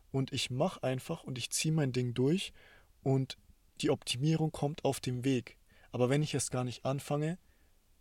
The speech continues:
dann kann ich optimieren, so viel ich will, dann werde ich nie anfangen. Deshalb, ja, geh wirklich da in dich, sei ehrlich zu dir selbst und fang an, diesen Glaubenssatz aufzulösen, denn es ist wirklich nur ein Glaubenssatz.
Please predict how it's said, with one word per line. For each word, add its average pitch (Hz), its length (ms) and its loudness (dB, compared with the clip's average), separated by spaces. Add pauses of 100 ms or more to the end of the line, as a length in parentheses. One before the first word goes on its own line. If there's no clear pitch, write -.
(120)
dann 123 120 -6
kann 156 160 0
ich - 140 -2
optimieren, 156 400 4
so 143 100 2
viel 151 180 0
ich - 180 -2
will, 156 260 6 (440)
dann 131 140 2
werde 139 160 6
ich - 100 -2
nie 151 180 0
anfangen. 120 480 -6 (540)
Deshalb, 131 420 2 (440)
ja, 127 240 2 (840)
geh 165 180 6
wirklich 170 280 2
da 123 80 2
in 147 200 2
dich, 165 260 -2
sei 156 440 4
ehrlich 151 320 2
zu - 120 -6
dir 123 120 2
selbst 127 460 0 (920)
und 139 180 -2
fang 143 200 2
an, 175 120 4
diesen 190 200 2
Glaubenssatz 165 400 4
aufzulösen, 120 580 0
denn 123 80 -2
es 135 140 0
ist 135 200 -4
wirklich 170 460 0 (160)
nur 147 260 -2
ein 139 100 -6
Glaubenssatz. 135 600 -2